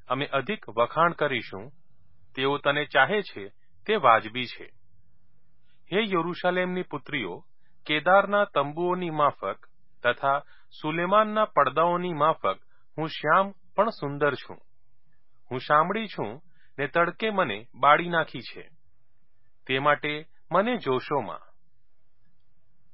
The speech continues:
મારી માના દીકરા મારા પર ક્રોધાયમાન થયા. તેઓએ મને દ્રાક્ષાવાળીઓની રખેવાળ ઠરાવી,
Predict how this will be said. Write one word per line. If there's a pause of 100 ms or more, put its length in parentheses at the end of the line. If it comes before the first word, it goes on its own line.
(160)
મારી
માના
દીકરા (280)
મારા
પર
ક્રોધાયમાન
થયા. (600)
તેઓએ
મને
દ્રાક્ષાવાળીઓની
રખેવાળ
ઠરાવી,